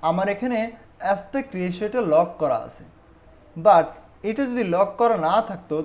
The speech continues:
তখন কি হতো? আমি যদি যাই, আবার যাচ্ছি, এখানে যা ছিল তাই, আমরা লক অ্যাসপেক্ট রেশিওটাকে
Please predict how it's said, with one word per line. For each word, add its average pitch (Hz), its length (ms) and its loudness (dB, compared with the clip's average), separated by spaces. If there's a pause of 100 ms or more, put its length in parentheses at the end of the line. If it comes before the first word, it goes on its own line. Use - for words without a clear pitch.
(120)
তখন 202 200 -2 (100)
কি 160 160 -6
হতো? 165 200 -8 (540)
আমি 151 120 -6 (100)
যদি 156 240 -8
যাই, 160 160 2 (480)
আবার 160 260 0
যাচ্ছি, 175 240 -6 (120)
এখানে 165 180 -6 (100)
যা 151 60 2 (120)
ছিল 170 100 -8 (120)
তাই, 180 140 0 (640)
আমরা 175 220 2 (500)
লক 226 180 6 (180)
অ্যাসপেক্ট 170 480 -8
রেশিওটাকে 175 480 -6